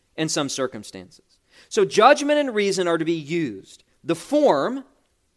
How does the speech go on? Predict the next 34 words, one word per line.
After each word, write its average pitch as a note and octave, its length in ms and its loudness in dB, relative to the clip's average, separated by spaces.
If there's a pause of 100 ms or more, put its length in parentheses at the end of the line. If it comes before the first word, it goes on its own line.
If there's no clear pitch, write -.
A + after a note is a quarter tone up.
(160)
a - 40 -20
plurality F3+ 520 2
of A3 100 0
elders, F3+ 380 4
is E3 240 -2
inflexible. G3+ 760 -2
It's - 140 -10
non-negotiable. G3 800 0 (320)
But G#3 180 4
the A#3 160 -6
implementation C4 840 2
of C4 380 2
the G#3 100 2
form F3 500 -2
is G3+ 440 6 (220)
flexi-, F#3 380 0 (160)
flexible. B2+ 560 -4 (300)
Reasonable B3 520 0
judgment F3+ 460 2
by G3+ 240 2
the A#3+ 160 0
elders, E3+ 540 0 (220)
deciding E3 420 2
how E3 200 0
many A3 280 0
elders G3+ 320 2
there F3+ 160 2
should E3 220 -4
be B3+ 320 -2 (180)
and E3+ 220 2
what F3 200 4
their F3 100 2
specific D#3+ 680 -6
duties C#3 580 -4